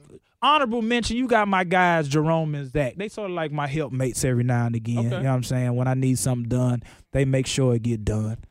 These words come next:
Speaker 2: And I'll also say, in regards to people that are looking at your roadmap and how do you be-, how you become successful, you've reached across from, you didn't reach trying to,
Speaker 1: Mm-hmm.
Speaker 2: you know, ascend like, "Oh, I'ma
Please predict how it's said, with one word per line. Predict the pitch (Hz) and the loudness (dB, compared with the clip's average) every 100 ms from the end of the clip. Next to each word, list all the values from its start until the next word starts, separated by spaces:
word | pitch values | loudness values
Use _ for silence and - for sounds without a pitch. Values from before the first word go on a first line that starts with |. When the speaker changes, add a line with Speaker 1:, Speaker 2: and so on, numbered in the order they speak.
| _ _ 160 | _ _ -10
Speaker 2:
And | 180 | -8
I'll | 185 | -6
also | 170 175 151 | -6 -6 -8
say, | 143 - 151 135 127 _ | -8 -8 -6 -8 -10 _
in | 143 143 | -12 -10
regards | 135 147 156 160 | -6 -4 -4 -4
to | 156 | -8
people | 147 160 143 | -10 -10 -6
that | 143 | -6
are | 135 131 120 - | -4 -6 -8 -14
looking | 131 147 151 156 143 | -8 -6 -6 -6 -6
at | 135 131 - _ _ _ | -6 -6 -8 _ _ _
your | 123 143 151 139 | -8 -4 -2 -2
roadmap | 139 143 143 135 131 123 | -4 -2 -4 -4 -6 -8
and | 123 | -6
how | 143 139 | -4 -4
do | |
you | 135 139 143 | -6 -8 -12
be-, | 104 _ | -16 _
how | - 170 | -8 -6
you | 165 | -6
become | 156 151 160 139 | -10 -10 -10 -10
successful, | 131 - 190 - 127 - _ _ - | -12 -8 -8 -8 -12 -14 _ _ -16
you've | 185 180 | -14 -8
reached | 196 190 - - | -6 -6 -8 -12
across | 127 - - 180 170 | -14 -12 -6 -4 -4
from, | - 135 | -6 -10
you | 120 | -8
didn't | 160 180 | -8 -6
reach | 170 175 - | -6 -8 -8
trying | - 160 | -2 0
to, | 151 | 2
Speaker 1:
Mm-hmm. | 143 131 | 0 -4
Speaker 2:
you | - 151 | -8 -6
know, | 143 131 | -4 -6
ascend | 120 - 170 160 | -8 -8 -6 -4
like, | 139 151 | -4 -4
"Oh, | 135 | -4
I'ma | 139 151 | -4 -4